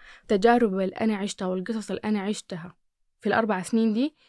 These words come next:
يمكن في حاجات طبيعية كنت محتاجة عشر سنين عشان أنا أعيشها.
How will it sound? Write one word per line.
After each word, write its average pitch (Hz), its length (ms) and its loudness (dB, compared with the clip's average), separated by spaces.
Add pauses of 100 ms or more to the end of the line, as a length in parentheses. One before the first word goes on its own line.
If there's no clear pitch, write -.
(120)
يمكن 302 180 2
في 254 140 0
حاجات 220 220 -2
طبيعية 233 220 0
كنت 240 220 -2
محتاجة 220 300 -4
عشر 220 280 -2
سنين 208 220 0
عشان 185 340 -4
أنا 190 140 0
أعيشها. 185 380 -4